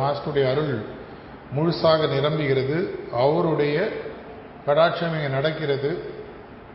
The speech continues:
எல்லாரும் இந்த மிஷனை நோக்கி, இந்த பிராணாவதி பேஸ்ட் ஹார்ட்ஃபுல்னஸ் சிஸ்டம் நோக்கி வராங்கன்ற இந்த எண்ணத்தோட அஞ்சு, பத்து நிமிஷம் தியானம் பண்ணிட்டு வந்துடும்.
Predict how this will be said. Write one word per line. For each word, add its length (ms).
எல்லாரும் 580
இந்த 160
மிஷனை 220
நோக்கி, 480
இந்த 260
பிராணாவதி 540
பேஸ்ட் 300
ஹார்ட்ஃபுல்னஸ் 440
சிஸ்டம் 220
நோக்கி 220
வராங்கன்ற 640
இந்த 100
எண்ணத்தோட 280
அஞ்சு, 280
பத்து 220
நிமிஷம் 260
தியானம் 240
பண்ணிட்டு 220
வந்துடும். 280